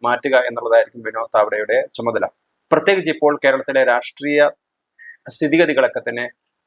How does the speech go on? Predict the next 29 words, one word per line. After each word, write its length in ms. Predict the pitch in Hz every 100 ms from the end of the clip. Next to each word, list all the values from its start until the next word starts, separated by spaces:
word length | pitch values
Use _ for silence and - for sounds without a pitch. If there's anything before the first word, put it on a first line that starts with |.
| _ -
ആ, 120 | 123
ഒരു 240 | 123 156 156
പക്ഷേ 240 | 147 147
വേണമെങ്കിൽ 480 | 131 135 135 131 127
ബി 180 | 131 139 151
ജെ 100 | 147
പിക്ക് 320 | 135 - 131 - -
അനുകൂലമാണെന്ന് 680 | 139 156 160 165 131 117 120 113
പറയാൻ 220 | 107 104
പറ്റും. 200 | - _ _ 131
കാരണം 300 | 127 135 143 -
രണ്ട് 420 | 135 156 175 185 151
തവണയായിട്ട് 600 | 127 139 127 123 135 127
കേരളത്തിൽ 560 | 113 117 117 - 156 170
ഇടതുപക്ഷ 480 | - 123 135 127 -
ജനാധിപത്യ 520 | 120 117 117 113 -
മുന്നണിയാണ് 440 | 113 110 113 107 107
അധികാരത്തിൽ 540 | 104 110 113 - 107
വരുന്നത്. 360 | 107 107 127 156
സ്വാഭാവികമായുമുള്ള 1120 | - 131 143 - 160 165 160 147 139 131 127
ഒരു 180 | 131 135 -
ഭരണവിരുദ്ധ 600 | 127 139 151 - 131 143
വികാരം, 380 | 120 107 113 101 _ _ - _ 131
ആ 200 | 139 156
ഭരണവിരുദ്ധ 600 | 127 123 139 139 120 120
വികാരമുണ്ട്. 640 | 117 117 120 117 110 117 131 -
അതുകൊണ്ടാണ് 560 | 123 139 143 131 123 131 123
കഴിഞ്ഞ 320 | 131 143 151
തെരഞ്ഞെടുപ്പിൽ, 560 | - 113 120 117 -